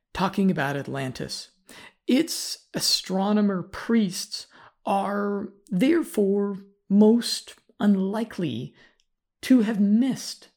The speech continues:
the signs in the sky as our planet began its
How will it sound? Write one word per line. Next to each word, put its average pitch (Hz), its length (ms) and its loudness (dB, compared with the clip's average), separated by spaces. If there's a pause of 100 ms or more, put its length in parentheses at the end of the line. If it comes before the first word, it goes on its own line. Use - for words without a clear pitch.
(120)
the 165 240 -4
signs 139 720 -8
in 208 180 4
the 196 80 2
sky - 640 -8 (480)
as 240 420 -4 (120)
our 202 280 -2
planet 196 760 -4 (400)
began 175 760 0 (100)
its 175 540 -6